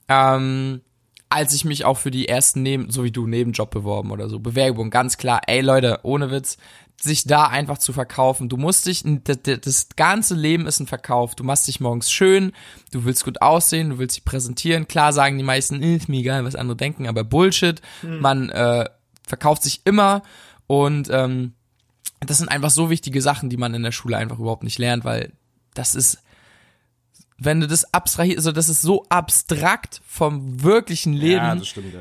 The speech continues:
Speaker 1: Ähm, du kannst nicht dein eigenes Ding machen. Ähm, zum Beispiel, ich hab dann studiert, hab dann mein eigenes Café gemacht. Funktioniert in der Schule natürlich nicht. Und da musste ich mir so Skills aneignen,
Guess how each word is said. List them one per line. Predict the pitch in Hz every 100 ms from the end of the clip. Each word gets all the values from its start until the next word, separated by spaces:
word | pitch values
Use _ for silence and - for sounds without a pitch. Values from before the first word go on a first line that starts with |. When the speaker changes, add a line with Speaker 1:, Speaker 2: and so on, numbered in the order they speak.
| 90
Speaker 1:
Ähm, | 139 139 143 143 -
du | 151
kannst | 170 165 -
nicht | 165 156
dein | 147
eigenes | - 151 151 143
Ding | 131 127 214 226
machen. | 190 190 190 196 - -
Ähm, | 135 131 131
zum | - 147
Beispiel, | 156 151
ich | 135 147
hab | -
dann | 135
studiert, | - 135 170 202 185
hab | -
dann | - 139
mein | 127
eigenes | - 135 135 -
Café | 131 - 185
gemacht. | 165 156 - _ -
Funktioniert | 135 156 - 165 160
in | 127
der | 127
Schule | - 147 139
natürlich | 131 - 127 170
nicht. | 185 - - - - - -
Und | 139
da | 156
musste | 170 180 170
ich | 165
mir | 160
so | 147 160
Skills | 175 - 180 208 -
aneignen, | 139 104 139 160 165